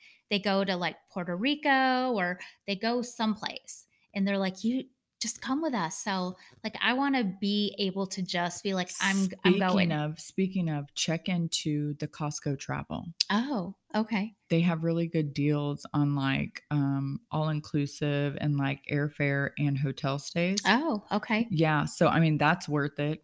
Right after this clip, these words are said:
Speaker 2: Um, especially, like, even if you're just going to visit them,
Speaker 1: Mm-hmm.
Speaker 2: you know what I mean? Sometimes they just have, like, different little resorts and for really, like,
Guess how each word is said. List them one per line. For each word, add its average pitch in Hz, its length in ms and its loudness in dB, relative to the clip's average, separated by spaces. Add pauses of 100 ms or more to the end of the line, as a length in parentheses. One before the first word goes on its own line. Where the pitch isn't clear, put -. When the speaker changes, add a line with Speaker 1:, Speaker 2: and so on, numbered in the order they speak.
Speaker 2:
Um, 139 540 2
especially, 170 540 2
like, 165 280 2
even 196 240 6
if 185 140 0
you're 170 80 2
just 160 240 -2
going 165 220 2
to 147 60 -2
visit 147 420 -2
them, 135 440 0
Speaker 1:
Mm-hmm. 202 400 6
Speaker 2:
you 180 140 6
know 170 80 4
what 165 100 2
I 147 80 2
mean? 151 260 2
Sometimes 165 460 -2
they 147 140 2
just 147 240 -2
have, 139 320 0
like, 131 240 -2
different 139 360 -4
little 131 480 0 (280)
resorts 160 420 4
and 147 160 -2
for 147 160 0
really, 143 720 0
like, 131 320 -2